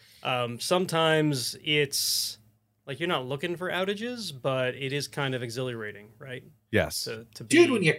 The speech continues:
Speaker 3: when you crack a tough problem, it's one of the
Speaker 1: Yeah.
Speaker 3: best feelings
Speaker 2: Oh,
Speaker 3: in the, in the
Speaker 2: that's it.
Speaker 3: world.
Speaker 1: Yep.
Speaker 2: Yes,
Speaker 1: Yep.
Speaker 2: absolutely.
Speaker 1: Yep.
Speaker 3: It's like, "Yes!"
Speaker 1: Yeah, so,
Speaker 2: Yep.
Speaker 1: um, you know, a couple days ago, I was tinkering around. In fact, it was just last night. I was tinkering around with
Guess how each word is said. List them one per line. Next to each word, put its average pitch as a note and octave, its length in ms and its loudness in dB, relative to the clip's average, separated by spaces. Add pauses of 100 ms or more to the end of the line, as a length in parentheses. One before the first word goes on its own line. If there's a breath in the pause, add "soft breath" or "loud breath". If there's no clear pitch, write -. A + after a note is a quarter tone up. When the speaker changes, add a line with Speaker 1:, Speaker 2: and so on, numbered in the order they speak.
(160)
Speaker 3:
when A3 140 8
you F#3 120 8
crack G#3+ 400 6
a F#3 60 0
tough G3+ 340 0
problem, G3+ 460 4
it's - 120 -2
one F3 120 4
of D3 60 4
the A2+ 120 2
Speaker 1:
Yeah. C#3+ 120 8
Speaker 3:
best - 200 2 (160)
feelings E3+ 340 4
Speaker 2:
Oh, C#3+ 120 8
Speaker 3:
in - 60 4
the, C#3 80 0
in - 40 -6
the E3+ 140 2
Speaker 2:
that's B2+ 160 6
it. F3 80 10
Speaker 3:
world. - 360 6
Speaker 1:
Yep. F3+ 240 0
Speaker 2:
Yes, - 460 2 (100)
Speaker 1:
Yep. A#2 80 6
Speaker 2:
absolutely. G#2 540 2 (100)
Speaker 1:
Yep. B2+ 180 -8 (100)
Speaker 3:
It's - 100 -4
like, E3 180 4
"Yes!" - 920 6 (560)
Speaker 1:
Yeah, E3+ 240 8
so, F3+ 420 8
Speaker 2:
Yep. E3 220 10
Speaker 1:
um, D3 240 -2 (380)
you F3+ 80 -4
know, C#3+ 160 2
a E3 80 2
couple A#3+ 220 4
days G3 200 8
ago, D3+ 220 6
I C#3+ 60 6
was C#3 120 2
tinkering E3+ 340 -2
around. C#3+ 720 0
In D3 80 -6
fact, F#3+ 160 4
it F#3+ 60 -2
was F3+ 80 -4
just G3 120 -4
last E3 240 2
night. C3 280 -2
I - 20 -12
was A#2+ 140 -12
tinkering C3 320 -6
around A#2+ 320 -4
with A2+ 280 -8